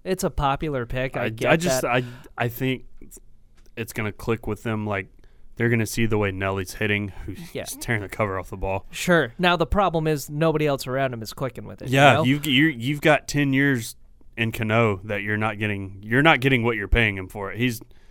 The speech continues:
Speaker 2: he's a s-, he's been a serviceable player, but he's not been
Speaker 1: Yeah.
Speaker 2: that, he's, he's not meeting his contract, I don't think.
Speaker 1: Right.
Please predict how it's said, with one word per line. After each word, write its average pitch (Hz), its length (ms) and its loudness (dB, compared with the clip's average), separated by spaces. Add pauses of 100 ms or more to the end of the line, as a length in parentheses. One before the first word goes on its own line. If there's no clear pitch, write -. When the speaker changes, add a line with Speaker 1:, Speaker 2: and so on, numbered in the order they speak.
(140)
Speaker 2:
he's 160 180 2
a - 20 -2
s-, - 200 -4
he's 143 180 2
been 147 120 6
a 110 60 4
serviceable 113 680 2
player, 120 380 6
but 101 240 0
he's 120 300 0
not 113 240 -2
been 104 340 -4 (240)
Speaker 1:
Yeah. - 200 -10 (580)
Speaker 2:
that, 104 180 -2 (180)
he's, 107 300 -6 (400)
he's 107 220 -6
not 101 180 -2
meeting 110 240 2
his 92 140 -10
contract, 101 500 -6
I 95 40 -8
don't 92 200 -10
think. 98 140 -12
Speaker 1:
Right. 104 260 -6